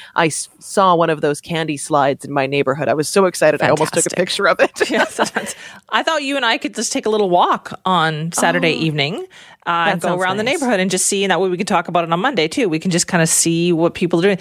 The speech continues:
Speaker 2: There's a lot of houses on my street that are decorated to the max. Like, a lot.
Speaker 1: Really?
Speaker 2: Oh, yes.
Speaker 1: See, my street, there's usually a few houses and they really go all out. And this year, I noticed they didn't really do it as much. I was kind of wondering if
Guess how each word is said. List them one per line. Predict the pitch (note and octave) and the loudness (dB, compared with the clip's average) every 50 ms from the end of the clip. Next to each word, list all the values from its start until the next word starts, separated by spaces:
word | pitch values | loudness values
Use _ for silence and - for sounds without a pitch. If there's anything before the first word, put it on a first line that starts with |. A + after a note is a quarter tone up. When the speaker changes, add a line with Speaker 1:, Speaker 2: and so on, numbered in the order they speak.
| - - - | -6 -12 -6
Speaker 2:
There's | - G#3+ A3+ A#3+ | -2 -2 0 0
a | C#4+ | 0
lot | C4+ A3+ G3+ F#3+ F#3+ F#3+ G3 F#3+ | 0 0 2 2 2 2 2 0
of | G3 F#3+ | -2 -6
houses | G3+ - F#3+ F3 F3 F3 E3+ F3 E3+ E3+ | -4 -2 -2 -2 -2 -2 -4 -4 -6 -6
on | - - D#3 D#3+ D#3 | -4 -4 -4 -2 0
my | D3+ D3 D#3 | 0 0 0
street | D#3 - - E3 D#3+ D#3 - | -2 -2 -2 -2 -4 -2 0
that | D#3 D3 | 0 0
are | D3+ D#3 | 0 0
decorated | D3+ - D3+ C#3+ - - D#3 D#3 D#3 D3 D3+ D3+ D3+ - | 0 0 -2 0 0 0 0 0 0 0 -2 -4 -6 -8
to | - - F#3 E3+ | -8 -6 -6 -4
the | D#3 D3 | -4 -6
max. | D3 C3 - - - - - - - - - - - _ | -6 -6 -8 -8 -10 -10 -10 -10 -10 -10 -10 -14 -14 _
Like, | - C3 - - - - | -12 -12 -12 -12 -14 -12
a | A3+ | -6
lot. | A#3 C4+ | 0 4
Speaker 1:
Really? | G4+ A#4 C#5 C5+ - F#3 C3 | 6 6 6 6 4 2 2
Speaker 2:
Oh, | - E3+ E3 | 0 -2 -2
yes. | D#3 B2+ F2+ C#3+ - - - - - - - _ _ _ _ _ | -2 -4 -6 -6 -6 -8 -8 -8 -10 -12 -16 _ _ _ _ _
Speaker 1:
See, | - - - D#4+ E4 | -6 0 2 4 4
my | D#4 D#4+ F4+ G#4+ | 4 4 4 4
street, | A4 - - - D#4 D4+ D4 C4 | 2 0 -2 -2 0 0 0 2
there's | - C4+ C4+ C4 G#3+ | 2 4 2 2 2
usually | A3+ B3 C4+ C#4+ C#4 - C#4+ C4+ | 0 0 0 0 0 0 -2 -2
a | C4+ | -2
few | B3 - B3+ B3+ B3 | -2 -2 -2 -2 0
houses | A3+ A#3 A3 G#3 G3+ F#3+ F#3+ G3+ F3 | 2 2 2 2 2 2 0 -2 -2
and | F3 E3+ F3 | 0 0 0
they | E3+ | 0
really | E3+ D#3 E3 F3+ A3 A#3+ B3 A#3 G3 F#3+ | 0 -2 -4 -4 -2 -2 0 0 0 0
go | E3 F#3 F3+ F3+ | 2 2 2 2
all | - - D#3+ D#3+ E3 | 2 2 2 4 4
out. | D#3 D3 D3 C#3 C#3 - - - - - _ | 4 4 2 2 0 -4 -10 -20 -20 -14 _
And | - E3 D#3+ D#3+ D#3+ D#3 D#3 | -2 0 0 0 -2 0 2
this | E3 A#3 A#3 - - - | 2 2 2 0 -4 -2
year, | A3 A3+ A3 A3 A3 G#3+ | 0 2 2 2 2 2
I | F#3+ G#3 | 0 -2
noticed | G#3 A3 A3 A#3 A#3 - - | -2 -2 -2 -4 -2 0 2
they | A#3+ A3+ | 2 2
didn't | A#3 G#3 - | 2 0 -2
really | - A#3 A#3 A#3+ A#3+ | -2 -2 -2 -2 -2
do | G3+ A#3+ B3 B3 | 0 2 2 4
it | B3+ | 4
as | B3+ G#3+ - | 2 2 2
much. | E3+ D#3+ - - | 0 0 2 2
I | F3+ E3 | 0 0
was | E3 - | 0 0
kind | - G3+ G3+ | 0 2 2
of | G#3 F#3 F#3+ | 2 2 2
wondering | G3 G#3 G#3 G3+ G#3 G#3 G3+ G3+ | 2 2 2 2 2 0 2 0
if | G3+ G3+ F#3+ - | 0 -2 -4 -6